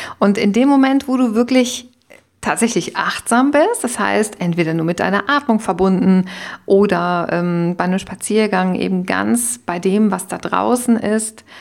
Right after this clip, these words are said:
oder am Drucker ganz bei dem, was der Drucker da gerade macht, ja, oder was auch immer, beim Kaffee trinken, äh, wirklich den, den Geschmack des Kaffees wahrnehmen. In dem Moment kann dein Gehirn regenerieren. Das kann eine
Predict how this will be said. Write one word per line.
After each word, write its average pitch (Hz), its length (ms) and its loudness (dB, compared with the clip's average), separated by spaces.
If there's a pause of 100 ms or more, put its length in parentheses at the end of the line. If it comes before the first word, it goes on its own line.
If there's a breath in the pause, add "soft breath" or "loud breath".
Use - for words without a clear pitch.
(160 loud breath)
oder 254 220 -2
am 233 140 2
Drucker 330 520 0
ganz 262 280 0
bei 220 140 -2
dem, 226 240 2
was 220 120 2
der - 120 -2
Drucker 240 300 0
da 269 120 0
gerade 233 320 0
macht, 214 360 -2 (180)
ja, 208 100 -6
oder 240 140 0
was 302 160 2
auch 320 80 2
immer, 190 280 0 (220)
beim 202 140 -2
Kaffee 226 260 -2
trinken, 190 480 0 (500 loud breath)
äh, 180 260 -4
wirklich 226 460 2
den, 180 320 2
den 175 140 0
Geschmack 185 320 -2
des 196 160 -4
Kaffees 226 420 -2
wahrnehmen. 196 560 0 (560 loud breath)
In 202 220 -2
dem 254 200 2
Moment 285 600 0
kann 202 220 -2
dein 202 180 2
Gehirn 190 640 0
regenerieren. 208 840 2
Das 180 160 -6
kann 202 220 -2
eine 254 420 2